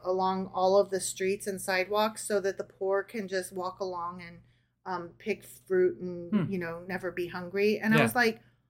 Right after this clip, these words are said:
Speaker 1: "Yeah, like, you mean in the Bible, in early days when"
Speaker 2: Right,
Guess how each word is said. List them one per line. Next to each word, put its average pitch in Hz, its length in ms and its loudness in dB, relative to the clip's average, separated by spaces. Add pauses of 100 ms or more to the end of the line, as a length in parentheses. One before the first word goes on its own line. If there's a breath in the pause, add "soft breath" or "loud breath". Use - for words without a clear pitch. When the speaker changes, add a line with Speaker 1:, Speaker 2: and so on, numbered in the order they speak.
(300)
Speaker 1:
"Yeah, 233 580 8
like, 208 460 8
you 220 160 4
mean 214 360 10
in 208 380 4
the 190 100 2
Bible, 233 720 6 (640)
in 226 200 6
early 220 380 10
days 220 560 6 (100)
when" 208 160 8
Speaker 2:
Right, 110 320 12